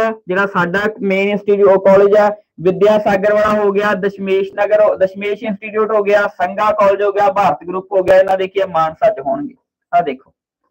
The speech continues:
ਆਹ ਪਏ ਮਾਨਸਾ ਵਾਲੇ, ਠੀਕ ਹੈ, ਇਹ ਸਾਰੇ ਮਾਨਸਾ ਵਾਲੇ ਆ। ਓਕੇ ਜੀ, ਠੀਕ ਹੈ ਜੀ।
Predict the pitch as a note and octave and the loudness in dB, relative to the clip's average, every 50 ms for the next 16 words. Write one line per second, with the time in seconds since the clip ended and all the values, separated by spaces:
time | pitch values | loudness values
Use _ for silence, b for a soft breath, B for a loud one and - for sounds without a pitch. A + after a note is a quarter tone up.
0 | _ _ _ _ _ - E3+ F3 - - - - - D#4+ D#4+ D4+ - C3+ C#4 C4+ | _ _ _ _ _ -6 -4 -2 -2 0 2 2 2 2 2 0 -2 -2 -4 -6
1 | - - - - - - _ _ _ _ _ _ _ _ _ _ _ _ _ _ | -6 -6 -6 -6 -8 -12 _ _ _ _ _ _ _ _ _ _ _ _ _ _
2 | _ _ _ _ _ _ _ _ _ _ _ _ _ _ _ _ _ _ _ _ | _ _ _ _ _ _ _ _ _ _ _ _ _ _ _ _ _ _ _ _
3 | _ _ _ _ _ _ _ _ _ - E3 E3+ - G#3+ G#3 G#3+ G#3+ - _ _ | _ _ _ _ _ _ _ _ _ -16 -10 -2 0 2 2 0 0 -6 _ _
4 | - G#3+ A3 A3+ - A3 G3 G3 G3+ G3+ F#3+ F3+ F3 E3+ F3 E3+ E3+ - F#3+ F3 | -6 -4 -2 0 0 2 2 0 0 0 0 2 2 2 2 0 -2 -2 -2 -2
5 | F3 D#3+ D3+ C3 A#2+ A#2 - _ _ _ _ _ _ _ _ _ _ _ _ _ | 0 0 0 0 -2 -4 -6 _ _ _ _ _ _ _ _ _ _ _ _ _
6 | _ _ _ _ _ _ _ _ _ _ _ _ _ _ _ _ _ _ _ _ | _ _ _ _ _ _ _ _ _ _ _ _ _ _ _ _ _ _ _ _
7 | _ _ _ _ _ _ _ _ - - E3+ - A#3+ A#3+ A3+ G#3+ A#3+ B3 B3 A#3+ | _ _ _ _ _ _ _ _ -6 -4 -2 2 2 2 2 2 2 0 0 -2
8 | - - _ _ _ _ _ _ _ _ _ _ _ _ _ _ _ _ _ _ | -4 -8 _ _ _ _ _ _ _ _ _ _ _ _ _ _ _ _ _ _
9 | _ _ _ _ _ _ _ _ _ _ - F#3+ F#3 F3 A3+ A3+ A3 G#3 A3+ A#3+ | _ _ _ _ _ _ _ _ _ _ -4 -2 0 2 2 2 2 2 2 0
10 | A#3+ A#3+ | 0 0